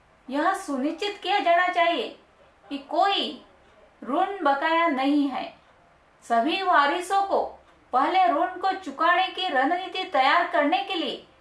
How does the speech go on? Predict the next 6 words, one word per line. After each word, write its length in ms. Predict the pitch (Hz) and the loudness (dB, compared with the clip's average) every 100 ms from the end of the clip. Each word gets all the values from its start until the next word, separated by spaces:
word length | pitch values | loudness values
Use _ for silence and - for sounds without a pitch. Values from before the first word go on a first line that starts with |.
| _ - | _ -4
सहमत 400 | 262 294 370 302 | 0 2 2 0
होना 260 | 269 302 | 0 2
होगा। 400 | 392 415 233 - - - _ _ _ _ - - | 2 2 0 -4 -8 -20 _ _ _ _ -20 -8
यदि 500 | 254 359 330 294 - - _ - | -2 0 -2 -4 -12 -20 _ -4
संपत्ति 520 | 254 254 370 381 392 | -2 2 2 2 -2
उनके 320 | 370 339 370 | -4 -2 -2